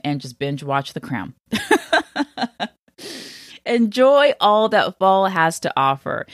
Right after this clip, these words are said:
You know, go for a walk. Look at the changing leaves. Like, that's my favorite thing to do, actually, in the, in the fall. So not only do I get that exercise, I also get, like, that sense of awe by, you know, watching, like, the,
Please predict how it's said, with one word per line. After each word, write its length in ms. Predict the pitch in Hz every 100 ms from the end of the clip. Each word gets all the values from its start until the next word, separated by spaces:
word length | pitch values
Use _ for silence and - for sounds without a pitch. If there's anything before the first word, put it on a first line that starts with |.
| - -
You 80 | -
know, 100 | 214
go 320 | 190 233 302
for 220 | 320 285 254
a 60 |
walk. 460 | 202 165 135 113 -
Look 300 | 160 226 294
at 140 | 311
the 80 | 262
changing 480 | 247 247 226 208 180
leaves. 280 | 165 131 139
Like, 120 | 175
that's 240 | 269 370
my 120 | 370
favorite 400 | 349 247 247 233
thing 140 | 220 196
to 80 | -
do, 180 | 170 151
actually, 400 | 123 - 143 139
in 80 | 143
the, 100 | -
in 140 | 139
the 80 | 131
fall. 320 | - 127 - - - -
So 220 | - 196 185
not 240 | 202 285
only 300 | 247 254 240
do 180 | 190 190
I 100 | 170
get 200 | 160 -
that 140 | 147 -
exercise, 640 | 139 220 208 220 220 247
I 80 | 240
also 200 | 294 453
get, 160 | 440
like, 140 | - 233
that 160 | -
sense 240 | - 165 156
of 100 | 143 -
awe 380 | 139 135 104
by, 140 | - 143
you 180 | 139 151
know, 80 |
watching, 560 | 139 131 135 - 160 156
like, 160 | 143 131
the, 260 | 135 123